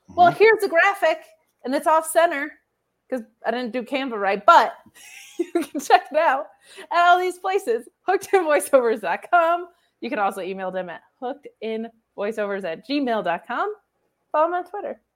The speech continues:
Speaker 1: And there's his cool little logo. Look how cool his little logo is.
Speaker 2: It's so cool.
Speaker 1: Get it? 'Cause it's like a play button.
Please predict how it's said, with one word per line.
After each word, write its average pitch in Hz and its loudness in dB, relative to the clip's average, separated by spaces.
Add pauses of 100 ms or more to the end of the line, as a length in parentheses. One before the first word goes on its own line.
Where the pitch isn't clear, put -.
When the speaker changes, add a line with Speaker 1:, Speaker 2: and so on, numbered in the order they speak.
(400)
Speaker 1:
And - -8
there's 294 -2
his 311 -10
cool 320 -6
little 302 -6
logo. 370 -6
Look 254 -6
how 415 -2
cool 415 -2
his 403 -4
little 403 -2
logo 392 -6
is. - -12
Speaker 2:
It's 120 -10
so 131 4
cool. 107 0 (240)
Speaker 1:
Get 240 -2
it? 453 -6
'Cause 254 -12
it's 233 -12
like 233 -2
a 220 -10
play 262 -4
button. 240 -8